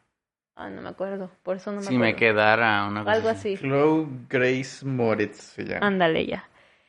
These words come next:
Speaker 1: Y entonces está así como en un punto entre que
Speaker 3: Sí,
Speaker 1: está
Speaker 3: decido
Speaker 1: muerta.
Speaker 3: quedarme.
Speaker 1: Ah, pues ahí está. Entonces la chava está así como lo que tú platicas, está en un punto entre que casi muere, no muere y está ahí en, como en el limbo.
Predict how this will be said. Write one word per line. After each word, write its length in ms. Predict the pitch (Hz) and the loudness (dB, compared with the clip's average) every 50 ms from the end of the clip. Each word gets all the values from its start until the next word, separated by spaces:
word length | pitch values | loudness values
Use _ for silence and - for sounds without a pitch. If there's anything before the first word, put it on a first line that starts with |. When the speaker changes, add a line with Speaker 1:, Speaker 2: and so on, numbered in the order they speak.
| _ _ _ _ _ _ _ _ _ _ _ - | _ _ _ _ _ _ _ _ _ _ _ 4
Speaker 1:
Y 100 | 262 277 | 6 6
entonces 380 | 277 247 262 285 277 302 311 | 8 8 6 6 6 6 6
está 140 | - - 262 | 6 8 6
así 140 | 262 - 285 | 6 6 6
como 200 | - 269 262 269 | 6 6 8 8
en 100 | 269 262 | 8 8
un 120 | 269 269 | 8 8
punto 220 | 247 269 262 262 254 | 8 8 8 8 6
entre 240 | 247 262 240 202 - | 6 6 4 4 6
que 280 | - 196 190 185 185 185 196 | 6 6 8 8 8 6 4
Speaker 3:
Sí, 100 | 190 - | 4 6
Speaker 1:
está 80 | 233 | 6
Speaker 3:
decido 100 | 226 - 123 | 6 8 8
Speaker 1:
muerta. 340 | 226 233 131 139 147 117 117 | 8 8 8 8 6 6 8
Speaker 3:
quedarme. 580 | 120 113 110 110 110 107 104 101 - - - - _ _ _ - | 6 6 6 6 4 4 2 -4 -6 -8 -16 -20 _ _ _ -2
Speaker 1:
Ah, 100 | 190 185 | -2 -2
pues 200 | - - - - | -2 -2 -10 -10
ahí 60 | 175 | -12
está. 180 | 170 - - - - - - _ _ _ _ _ _ _ _ _ _ _ _ _ _ _ _ _ - | -12 -12 -14 -14 -14 -16 -20 _ _ _ _ _ _ _ _ _ _ _ _ _ _ _ _ _ 4
Entonces 440 | 240 247 240 220 240 254 262 262 269 | 6 6 8 8 6 8 8 8 8
la 100 | 269 262 | 6 6
chava 240 | - 269 240 240 262 | 8 8 8 10 8
está 160 | 269 - 254 | 8 8 6
así 140 | 262 269 - | 6 6 6
como 240 | - 254 240 226 | 6 8 8 10
lo 120 | 202 196 196 | 8 8 8
que 120 | - 202 | 6 4
tú 140 | 190 226 220 | 4 2 2
platicas, 500 | - 233 233 - 262 240 - 190 190 190 | 4 4 4 4 4 4 4 4 4 4
está 180 | 180 - - 214 | 2 4 4 4
en 100 | 220 226 | 6 6
un 120 | 240 233 | 4 4
punto 260 | - 226 233 214 233 | 4 4 6 6 6
entre 240 | 226 220 202 190 175 | 6 6 4 2 2
que 140 | - 185 - | 2 0 2
casi 280 | - 220 233 - 285 | 4 4 4 6 4
muere, 280 | 247 240 240 240 247 247 | 6 8 8 8 8 8
no 160 | 240 226 220 220 | 8 8 6 8
muere 300 | 220 220 220 226 226 226 | 8 8 8 8 8 6
y 100 | 226 202 | 6 4
está 200 | 196 - - 190 | 2 4 4 4
ahí 120 | 190 190 | 4 4
en, 140 | 196 202 190 | 4 2 2
como 220 | - 190 190 185 | 2 4 4 6
en 100 | 185 185 | 6 6
el 160 | 185 190 214 | 8 8 8
limbo. 400 | 220 233 233 226 214 175 175 - | 8 8 8 8 6 6 4 2